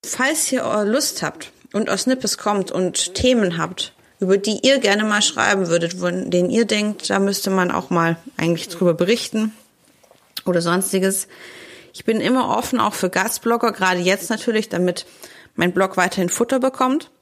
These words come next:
Also falls ihr Lust habt zu schreiben, dann meldet euch gerne bei mir, sch-, sagt mir gerne, was, was euer Thema wäre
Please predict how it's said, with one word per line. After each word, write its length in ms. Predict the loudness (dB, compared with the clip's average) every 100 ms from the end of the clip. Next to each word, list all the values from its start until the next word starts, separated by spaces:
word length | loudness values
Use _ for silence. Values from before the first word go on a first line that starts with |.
| _ _
Also 240 | -2 0 0
falls 280 | 0 0
ihr 60 | 0
Lust 280 | 0 -2 -2
habt 180 | -4 -4
zu 100 | -6
schreiben, 600 | -2 0 0 0 -4 -6 _ _ _ _ _ _ _ _ _ -4
dann 180 | 0
meldet 360 | 2 2 0 -2
euch 160 | -4 -2
gerne 260 | 0 0
bei 120 | 0 0
mir, 340 | 2 2 0
sch-, 320 | 0 -4 -6 -8
sagt 400 | -8 -2 -2 -2
mir 100 | -4
gerne, 520 | 0 2 2 0 -2
was, 340 | -2 -2 -4 -4
was 180 | -2
euer 240 | 0 0 0
Thema 320 | -2 -4 0
wäre 340 | 0 0 -4